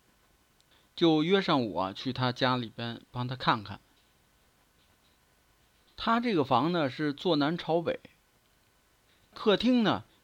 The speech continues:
有点呈三角形。有人可能会奇怪，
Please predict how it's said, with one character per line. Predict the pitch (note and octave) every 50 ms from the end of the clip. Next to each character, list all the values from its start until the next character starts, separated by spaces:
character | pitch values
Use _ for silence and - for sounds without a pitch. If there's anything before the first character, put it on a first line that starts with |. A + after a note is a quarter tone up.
| _ -
有 | C3+ E3+ G#3
点 | F3+ D#3 A2 G#2
呈 | G2+ - - C#3 E3
三 | F#3 - - A#3 A3 G#3+ G3
角 | D#3 - - -
形。 | - - G#2 - - - _ _ _ _ _ _ _ _ _ _ _ _ _ _ _ _ _ _ _ _ _ _ _ _ _ _ _ _ _ _ _ _
有 | - D3 D3+ D#3
人 | E3 F#3 G#3+ A#3 A3
可 | - D#3+
能 | C#3 D3 F3
会 | - G3+ F3 C#3
奇 | - - - E3+
怪， | F#3 G#3 F#3+ C#3 E2 -